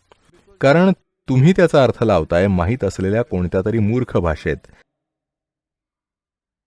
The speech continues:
मग तुम्हाला आवाजाची गुणवत्ता कळत नाही. फक्त ऐकायला शिकणं, मनात कोणताही अर्थ तयार न करता, महत्वाचं आहे. मग तुम्हाला कळून येईल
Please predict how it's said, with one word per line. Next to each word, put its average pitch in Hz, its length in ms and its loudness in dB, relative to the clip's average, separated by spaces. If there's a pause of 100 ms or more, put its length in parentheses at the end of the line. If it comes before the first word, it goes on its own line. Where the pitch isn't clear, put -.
(400)
मग 135 500 2 (1080)
तुम्हाला 156 360 4
आवाजाची 123 440 2
गुणवत्ता 101 480 0
कळत 85 300 -2
नाही. 73 320 -4 (1300)
फक्त - 400 -6
ऐकायला 92 560 -2
शिकणं, 78 480 -6 (260)
मनात 90 420 0
कोणताही 98 460 -2
अर्थ 101 340 -2
तयार 80 260 0
न 90 120 -2
करता, 76 460 -4 (340)
महत्वाचं 90 600 -2
आहे. 64 100 -4 (840)
मग 185 380 6
तुम्हाला 135 260 4
कळून 104 300 4
येईल 90 320 2